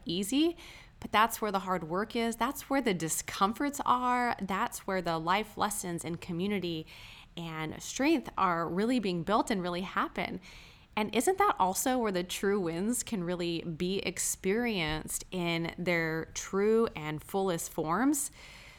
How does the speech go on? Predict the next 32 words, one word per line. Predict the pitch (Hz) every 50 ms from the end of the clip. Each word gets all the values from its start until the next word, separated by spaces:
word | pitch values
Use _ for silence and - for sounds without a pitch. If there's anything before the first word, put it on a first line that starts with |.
| - -
So | - - 247
you've | 214 233 226 208 -
gotta | 247 226 262 294 311 277
stop | - - - 220 220 226 -
living | 202 214 214 220 240 226 220
on | - 202 190
the | 190 180
bleachers | 160 175 185 214 220 - - 190 175 170 165 160 165 - - -
and | 180 175 170 165 165 165 165 165 - -
making | 175 175 190 233 233 - 247 226 208
the | 202 185
decisions | 180 185 - - 220 220 208 247 233 220
that | - - -
you're | 180 180
making, | 175 175 202 202 - 196 180 175
these | 165 170 170 160
very | 165 - 165 160 180 196 220 254 277 285 -
unimportant | - 220 220 214 214 214 - - 226 226 - - 208
decisions, | 190 190 180 - - 240 349 359 277 247 214 196
and | - 196 190 190 180 185
get | 220 226 240 254 262 - - - - -
in | 247 247 254 262 247 214
the | 208 208
game. | 180 - 226 226 254 254 226 196 185
There | 196 196 -
is | - 208 208
so | - - - - 233 233 240 240 240
much | 226 214 208 214 214 - - -
more | 202 190 196 214 233 233 233
to | 226 - 180
be | 190 185 - -
experienced | 180 - - - - 208 220 240 233 208 185 175 165 - - - -